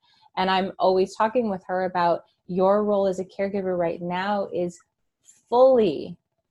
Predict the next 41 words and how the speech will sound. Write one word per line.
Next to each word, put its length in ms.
out 160
of 140
love 440
connection 540
with 140
grandmom. 580
It's 160
not 200
because 280
you 100
have 360
to 80
get, 220
be 100
a 80
caregiver, 640
right? 340
And 280
that's 260
so 140
important 420
because 240
I 100
didn't 200
feel 100
like 120
I 40
had 160
a 60
choice 340
as 120
a 60
child, 540
and 80
I 60
want 260
her 140
to 80
have 220
a 40
choice. 640